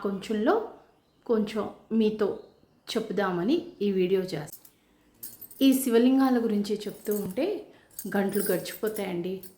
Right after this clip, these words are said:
ఆ స్వామి అన్ని రూపాలు, అందులో మనం ఇప్పుడు చూసిన స్ఫటికలింగం ఏకముఖలింగం, అలాగే రెండు ముఖాలతో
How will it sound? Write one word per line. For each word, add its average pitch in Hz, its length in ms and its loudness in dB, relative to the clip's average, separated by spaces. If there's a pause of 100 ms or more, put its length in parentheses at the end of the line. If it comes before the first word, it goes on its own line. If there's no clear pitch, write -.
(320)
ఆ 185 100 2 (120)
స్వామి 190 540 -2 (180)
అన్ని 185 320 0
రూపాలు, 185 520 -2 (920)
అందులో 220 420 4 (680)
మనం 240 360 2
ఇప్పుడు 226 260 -2
చూసిన 269 320 2 (120)
స్ఫటికలింగం 208 800 0 (760)
ఏకముఖలింగం, 208 880 4 (800)
అలాగే 175 500 2 (1040)
రెండు 254 300 8
ముఖాలతో 214 720 0